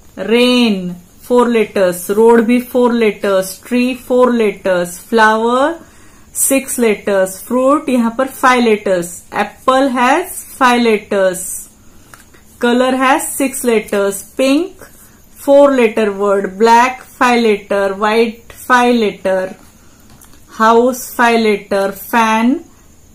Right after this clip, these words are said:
three letter, man three letter, pen, you three letters, they four, there five, here four, there five letters में, pocket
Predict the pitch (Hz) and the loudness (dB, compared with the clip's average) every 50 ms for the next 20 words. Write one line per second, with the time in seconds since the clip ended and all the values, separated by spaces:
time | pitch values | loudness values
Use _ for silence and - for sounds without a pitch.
0 | - - - 262 285 277 254 233 214 196 180 - - 202 202 202 202 208 214 220 | -20 -10 -4 -2 0 2 2 2 2 2 0 -2 -4 -2 -2 -2 -2 0 0 2
1 | 226 226 226 226 233 240 247 294 320 - - - - - 254 254 247 233 226 208 | 2 2 2 2 2 2 0 -2 -2 -8 -16 -18 -8 -4 -2 0 2 4 2 2
2 | 202 - - 208 202 202 196 196 - - - 240 233 233 233 233 240 233 240 240 | 0 -2 -2 -2 0 -2 -2 -4 -10 -8 -2 0 0 2 2 0 0 2 4 4
3 | 247 247 247 - - - - - - - - 202 214 233 240 247 247 247 247 247 | 2 2 -2 -6 -18 -20 -20 -20 -20 -12 -4 -2 2 2 4 4 4 2 2 2
4 | 247 247 247 240 - - - - - - - - - - - - _ - - - | 0 0 -4 -6 -10 -18 -20 -20 -20 -20 -20 -20 -20 -20 -20 -20 _ -20 -20 -20
5 | - - - 277 269 254 240 220 208 - - 202 196 190 185 185 185 180 180 202 | -14 -4 -2 0 2 4 4 2 2 0 -2 -2 -2 -2 -2 -4 -10 -8 0 4
6 | 233 233 233 233 240 262 269 254 - - - - 254 247 240 226 214 190 180 - | 6 6 6 6 4 2 -2 -4 -10 -16 -8 -2 0 4 4 4 4 2 0 -4
7 | - - - 180 190 220 226 226 226 233 233 240 254 - - - - - - - | -10 -12 -12 -4 0 2 2 2 2 2 0 -2 -2 -4 -8 -14 -20 -20 -20 -20
8 | - - - - 254 240 233 233 226 208 190 180 175 175 - - - 226 240 247 | -20 -18 -6 0 2 4 4 4 4 2 -2 -6 -10 -12 -12 -6 -2 0 2 2
9 | 240 240 247 254 277 294 294 - - - - 269 254 254 247 226 208 185 - - | 2 2 0 -2 -4 -6 -8 -12 -18 -6 -2 2 4 4 6 4 4 2 -2 -8
10 | - - - - - - - 190 190 220 233 233 233 240 240 247 254 269 285 285 | -20 -20 -20 -20 -20 -18 -14 -4 2 4 6 6 6 4 2 0 0 0 -2 -2
11 | 320 - - _ _ - _ - _ _ _ _ _ _ _ _ - - - - | -6 -18 -20 _ _ -20 _ -20 _ _ _ _ _ _ _ _ -20 -20 -20 -20
12 | - - - _ _ - - _ _ - - - - 269 247 247 247 240 240 226 | -20 -20 -20 _ _ -20 -20 _ _ -20 -20 -8 0 2 4 4 4 4 2 0
13 | 214 202 - 202 196 190 196 - 202 202 202 202 - 220 220 220 - - 247 240 | 0 -2 -2 -6 -6 -6 -6 -8 -8 -8 -8 -6 -4 -4 -4 -4 -2 -2 -2 0
14 | 262 277 - - | 0 -2 -6 -12